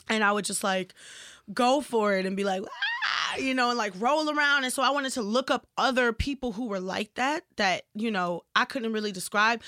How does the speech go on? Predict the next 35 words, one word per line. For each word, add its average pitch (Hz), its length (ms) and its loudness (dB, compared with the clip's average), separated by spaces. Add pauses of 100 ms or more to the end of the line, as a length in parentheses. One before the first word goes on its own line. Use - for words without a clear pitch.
(200)
You 233 120 0
weren't, 285 160 2
like, 269 160 0
up 240 160 -4
there 226 140 0
swagging, 190 800 0
you 190 160 -4
know, 175 260 -4
and 190 120 -4
I 185 60 0
wasn't, 196 340 -2
like, 202 180 -6
in 196 80 -4
a 202 60 -4
concert 226 480 0
chair 170 340 -2 (280)
playing 190 240 -2
flute. 254 360 -4 (260)
It - 80 0
was 220 140 -2
a 202 60 0
whole 226 280 2
different 208 300 -4
animal. 220 320 2
So 208 140 -2
I 208 80 4
looked 226 280 0
up 208 200 0
people 220 260 -6
like 196 280 -4
the 185 80 -8
Mars 180 240 -6
Volta, 208 560 -2 (360)
like 180 220 -2
Cedric. 208 640 -2